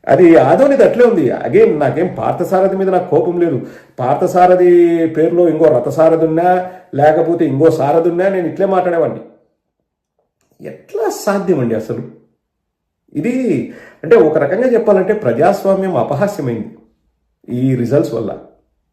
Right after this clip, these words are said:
మరి ముఖ్యంగా ఆదోని ఇదే నేను చెప్తున్నాను. అంటే ప్రజలు "ఓకే, టీడీపీ వస్తది, ఇంకా ఎవడున్నా పట్టించుకోము"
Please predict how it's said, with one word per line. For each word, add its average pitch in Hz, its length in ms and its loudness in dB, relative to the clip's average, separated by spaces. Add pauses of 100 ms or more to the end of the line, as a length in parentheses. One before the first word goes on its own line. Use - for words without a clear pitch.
(340)
మరి 117 180 -2
ముఖ్యంగా 147 360 -2
ఆదోని 143 460 0
ఇదే 139 180 0
నేను 110 180 -4
చెప్తున్నాను. 107 560 -10 (1700)
అంటే 160 420 0 (520)
ప్రజలు 226 360 2 (540)
"ఓకే, - 420 -2 (840)
టీడీపీ 175 340 0
వస్తది, 156 520 0 (260)
ఇంకా 135 160 0
ఎవడున్నా 175 360 6
పట్టించుకోము" 139 840 0